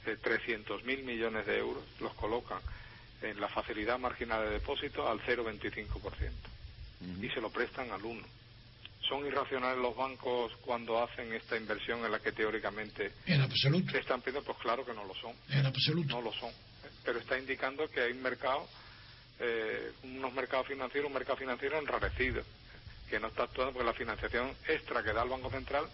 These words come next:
Speaker 1: se la está dando para, que es una medida, a fin de cuentas, claramente contra la, contra una medida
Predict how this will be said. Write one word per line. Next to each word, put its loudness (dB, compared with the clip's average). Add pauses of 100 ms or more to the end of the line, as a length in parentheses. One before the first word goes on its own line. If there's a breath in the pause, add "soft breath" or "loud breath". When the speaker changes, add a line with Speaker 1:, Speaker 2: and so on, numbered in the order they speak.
(440 loud breath)
Speaker 1:
se 2
la 2
está 0
dando 2
para, 0 (100)
que -2
es -2
una 0
medida, 2
a 0
fin 0
de 0
cuentas, 0 (120)
claramente 2 (560 loud breath)
contra 2
la, 2 (200)
contra 0
una 0
medida 2